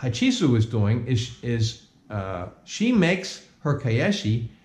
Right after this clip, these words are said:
and then she adds it to her dashi, and she has a sauce. What I'm doing instead, and what Shimbo is doing, uh, is starting with dashi, and then just adding some ingredients to it instead of making a kayeshi, okay?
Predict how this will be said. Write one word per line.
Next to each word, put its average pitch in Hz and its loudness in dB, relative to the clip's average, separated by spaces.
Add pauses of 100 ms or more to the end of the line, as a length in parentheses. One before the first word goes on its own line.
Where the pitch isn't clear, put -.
(120)
and 135 2
then 190 4
she 185 0
adds 135 2
it 143 -4
to 135 2
her 113 2
dashi, 101 0
and 147 2
she 135 0
has 123 2
a 156 0
sauce. 208 -4 (480)
What 160 0
I'm 226 2
doing 143 4
instead, 131 0
and 127 0
what 131 0
Shimbo 160 0
is 113 2
doing, 113 0 (300)
uh, 117 -2
is 123 2
starting 202 0
with 117 2
dashi, 107 -4 (260)
and 127 4
then 139 4
just 120 0
adding 147 0
some 131 -2
ingredients 131 2
to 104 2
it 113 -2
instead 131 2
of 127 0
making 113 2
a 107 -8
kayeshi, 98 -2
okay? 131 0